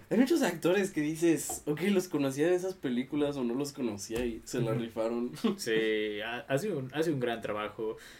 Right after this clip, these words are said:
Speaker 2: Ah, la edición en esta película es una locura. O sea, la manera en la que está editada es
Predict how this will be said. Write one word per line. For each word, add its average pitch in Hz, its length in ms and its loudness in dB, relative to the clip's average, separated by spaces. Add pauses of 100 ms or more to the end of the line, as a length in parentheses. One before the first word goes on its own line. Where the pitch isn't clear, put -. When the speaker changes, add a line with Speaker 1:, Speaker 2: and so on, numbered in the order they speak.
(380)
Speaker 2:
Ah, 127 560 4
la 151 160 4
edición 147 480 2
en 156 60 -2
esta 139 200 0
película 123 280 -4
es 120 80 -6
una 113 100 -8
locura. 135 440 -4 (260)
O 135 80 -2
sea, 131 100 4
la 131 100 2
manera 139 200 2
en 180 60 0
la 143 80 2
que 131 60 -4
está 123 140 2
editada 120 560 2
es 104 500 -2